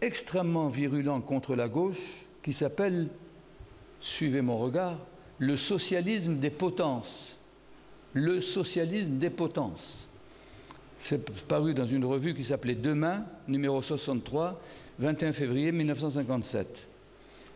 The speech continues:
Qu'est-ce qu'il dit ? Le conformisme aujourd'hui est à gauche, il faut bien le dire.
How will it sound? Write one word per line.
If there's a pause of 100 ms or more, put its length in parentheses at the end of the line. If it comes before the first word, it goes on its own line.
Qu'est-ce
qu'il
dit ? (600)
Le
conformisme
aujourd'hui
est
à
gauche, (100)
il
faut
bien
le
dire.